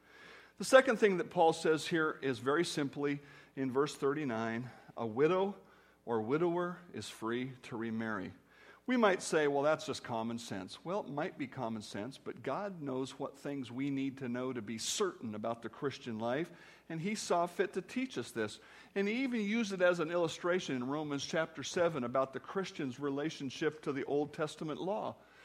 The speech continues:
"Do you not know, brethren, for I speak to those who know the law,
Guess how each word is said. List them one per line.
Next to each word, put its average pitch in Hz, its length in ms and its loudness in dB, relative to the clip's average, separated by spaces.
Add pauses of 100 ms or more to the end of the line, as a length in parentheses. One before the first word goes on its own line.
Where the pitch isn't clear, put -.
(200)
"Do 185 80 2
you 208 140 4
not 190 200 4
know, 175 200 6
brethren, 180 420 4
for 139 160 -2
I 123 40 2
speak 135 360 -4
to 131 80 -6
those 120 280 -2
who 110 80 -4
know 120 180 -2
the 107 100 -4
law, 131 340 0